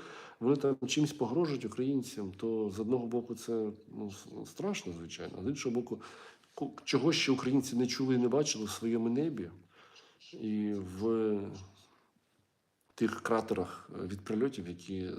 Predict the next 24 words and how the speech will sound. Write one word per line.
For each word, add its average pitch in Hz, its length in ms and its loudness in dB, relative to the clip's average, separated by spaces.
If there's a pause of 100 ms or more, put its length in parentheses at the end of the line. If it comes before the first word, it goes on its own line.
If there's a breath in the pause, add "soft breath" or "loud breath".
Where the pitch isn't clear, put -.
(100)
залишають 95 520 -6
їхні 87 300 -12 (500 loud breath)
ракети, 92 500 -6
е, 82 160 -8 (720)
на 90 200 -10
українській 92 600 -4
землі. 82 380 -10 (1200 loud breath)
Е, 101 120 -4
було 123 580 6
застосовано 110 1040 2 (280)
все, 143 400 2 (120)
і 139 260 2 (380)
Х - 260 -2
сто 117 260 -2
один, 90 520 -2 (240)
е, 85 80 -6
запущені 95 580 -4
з 95 80 -6
літаків, 98 800 -8
е, - 40 -10 (300)
в 87 340 -10
акваторії 104 500 0
Каспійського 107 560 -4
моря. 92 200 -2